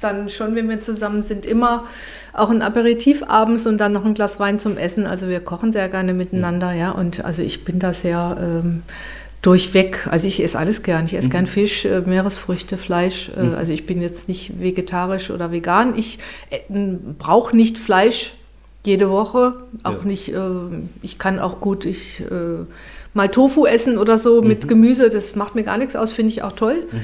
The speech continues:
Speaker 1: Ja, und wenn, dann muss es auch richtig gutes
Speaker 2: Mhm.
Speaker 1: Fleisch sein oder guten Fisch. Ich fahre oft nach Straßburg und
Speaker 2: Mhm.
Speaker 1: gehe dort einkaufen, weil
Speaker 2: Da
Speaker 1: man da
Speaker 2: gibt's
Speaker 1: halt
Speaker 2: tollen
Speaker 1: tollen,
Speaker 2: Fisch auch,
Speaker 1: tollen
Speaker 2: ne?
Speaker 1: Fisch
Speaker 2: Ja, ja.
Speaker 1: kriegt oder Krevetten oder so, ja.
Speaker 2: Ja.
Speaker 1: Also und das ist,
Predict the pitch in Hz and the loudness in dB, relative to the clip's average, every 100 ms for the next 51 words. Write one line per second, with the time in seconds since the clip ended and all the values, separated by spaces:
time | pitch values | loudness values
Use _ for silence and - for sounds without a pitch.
0 | 143 - 214 240 233 208 214 311 359 - | -8 0 2 4 4 6 4 4 0 -4
1 | - 240 240 226 233 208 208 208 220 - | -2 2 2 2 0 0 0 -2 -6 -6
2 | 233 269 - - - 113 110 240 240 - | -4 -4 -4 -12 -10 -8 0 2 0 0
3 | 233 226 214 202 214 208 202 233 240 - | 0 4 4 2 -2 -4 -2 -2 -2 -6
4 | - - - - 180 247 - 277 269 - | -10 -16 -10 -6 -4 -4 -2 -4 -2 -2
5 | 262 - 262 254 214 240 233 214 202 202 | -2 0 -2 0 -2 0 2 2 2 -2
6 | - - - - 208 240 - 233 247 247 | -10 -20 -20 0 2 4 4 2 4 4
7 | 240 240 220 214 214 208 208 - - 214 | 4 2 2 2 2 0 -2 -4 0 2
8 | 208 214 208 202 185 202 220 220 220 240 | 4 2 0 -4 -4 0 4 4 2 -4
9 | 202 202 226 226 - 190 185 190 185 180 | -4 0 0 0 -4 -4 -4 -2 -2 0
10 | 220 185 175 185 185 180 175 170 180 170 | -2 -2 -2 -2 -2 -2 -2 -2 -2 -2
11 | 175 175 170 - 185 - - | -2 -4 -4 -6 -6 -6 -10